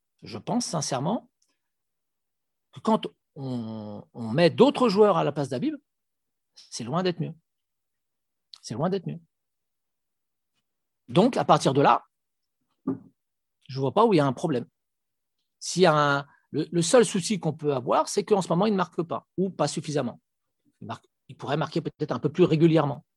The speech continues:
Voilà. Mais il a quand même marqué huit buts. Quand t'as un attaquant qui a marqué treize buts et que ton deuxième attaquant a marqué huit buts, pour un club comme le nôtre, je précise à chaque fois, pour un club comme le nôtre, hein, que les choses soient bien claires, parce que, bah, je trouve que c'est bien. Je trouve que c'est bien.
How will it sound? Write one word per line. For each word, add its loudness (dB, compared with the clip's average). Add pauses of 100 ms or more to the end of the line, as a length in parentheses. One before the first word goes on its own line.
(120)
Voilà. -10 (260)
Mais 0 (1080)
il -8
a -4
quand -4
même 0
marqué -4
huit -2
buts. -6 (800)
Quand 0
t'as 4
un 6
attaquant 4
qui 2
a 6
marqué 4
treize 0
buts 0
et 0
que -20
ton -4
deuxième 0
attaquant -2
a 0
marqué -4
huit -4
buts, 0 (180)
pour -2
un 2
club -2
comme -2
le 0
nôtre, 0
je 0
précise 2
à 4
chaque 0
fois, 2
pour 0
un 4
club 2
comme 0
le 4
nôtre, 0
hein, -8
que -12
les -6
choses -6
soient -6
bien 0
claires, -6
parce -16
que, -8 (600)
bah, 0
je -2
trouve 2
que 2
c'est 0
bien. 2 (180)
Je -16
trouve -2
que 4
c'est 0
bien. -4